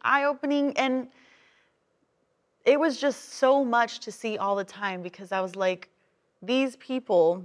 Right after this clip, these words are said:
these human beings, all of them with a good heart." I didn't have one bad experience. In my sixty plus clients, like, maybe, like, two to three of them, I was like, "Uh," but all of,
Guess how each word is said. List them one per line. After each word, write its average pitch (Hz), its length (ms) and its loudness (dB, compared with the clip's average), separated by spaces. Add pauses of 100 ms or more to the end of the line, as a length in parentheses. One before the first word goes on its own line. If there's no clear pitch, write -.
these 202 200 -8
human 254 500 -2
beings, 185 800 -8 (1500)
all 269 260 8
of 220 120 2
them 214 180 0
with 196 180 -4
a 185 60 -8
good 170 220 -2
heart." - 520 -10 (100)
I 196 120 4
didn't 214 240 -4
have 180 220 -12
one 175 320 -10
bad 147 200 -8
experience. 101 640 -16
In 180 120 -12
my 165 180 -6
sixty 240 500 -12
plus 202 320 -6
clients, 196 600 -10
like, 160 260 -4 (880)
maybe, 277 400 0
like, 196 400 -2 (220)
two 262 720 -2
to 196 180 -14 (180)
three 226 300 -2
of 233 80 0
them, 247 200 2
I 214 100 4
was 196 240 -4
like, 190 380 -4 (540)
"Uh," 381 560 0 (300)
but 240 460 4
all 330 300 4
of, 302 220 0